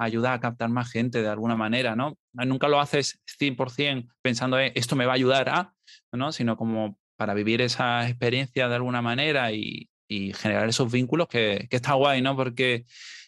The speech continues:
eh, como empieces a, vas a un sitio, ¿no? Eh, divulgas, promocionas o lo que sea, pero luego te sientes como desvinculado, lo haces en sitios donde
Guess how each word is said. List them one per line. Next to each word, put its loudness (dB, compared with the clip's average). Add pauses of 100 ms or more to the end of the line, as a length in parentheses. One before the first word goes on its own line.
(120)
eh, 2 (100)
como -2
empieces 0
a, 2 (500)
vas 2
a 4
un 4
sitio, 2
¿no? 0
Eh, -4
divulgas, 0 (200)
promocionas 2
o 4
lo 4
que -2
sea, 2
pero 2
luego 2
te -10
sientes -4
como 0
desvinculado, 2
lo 4
haces -2
en -8
sitios -2
donde 2